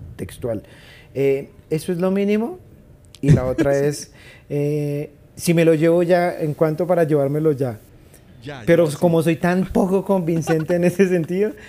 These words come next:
Speaker 1: me dicen, "Sí, el dominio". Y yo, "Ah, bueno, bueno", <laughs> y pago de uno y yo, "No, malísimo".
Speaker 2: No, y hay gente que es muy, muy, muy buena vendedora, que, que convence. Yo me acuerdo, yo tenía un, un estudiante que, eh,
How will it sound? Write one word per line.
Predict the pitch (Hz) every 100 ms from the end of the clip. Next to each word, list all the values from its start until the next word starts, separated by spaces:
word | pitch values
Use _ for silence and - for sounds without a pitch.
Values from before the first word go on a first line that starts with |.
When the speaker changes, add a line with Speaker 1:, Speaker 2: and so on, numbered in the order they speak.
| - -
Speaker 1:
me |
dicen, | 156 156 165
"Sí, | 156 226
el | 151
dominio". | 151 151 147 143
Y |
yo, | 135 - -
"Ah, | 196
bueno, | 196 165 131 123 - -
bueno", | 147 139 127
<laughs> | -
y | 165
pago | 175 185 165 196
de | 196 190
uno | 170 165
y | 165
yo, | 147 139 - - - 170
"No, | 123 107 -
malísimo". | 107 110 110 - 113 101 - - - - -
Speaker 2:
No, | 135
y | 139
hay | 104 104
gente | 131 123 156
que | 131
es | 120
muy, | 123 135 151 151
muy, | 123 123 123
muy | 123 120 120 -
buena | 110 113 117 120 -
vendedora, | 104 104 95 90 87 98 - - -
que, | - 101
que | - 104
convence. | 98 95 101 107 98 - 82 -
Yo | 104
me | 110
acuerdo, | 127 135 120 107 127 - - - - - - - -
yo | 107
tenía | 104 127
un, | 131 - 135
un | 120
estudiante | 120 - 120 95 90 107 - -
que, | 117 107 - -
eh, | 98 92 90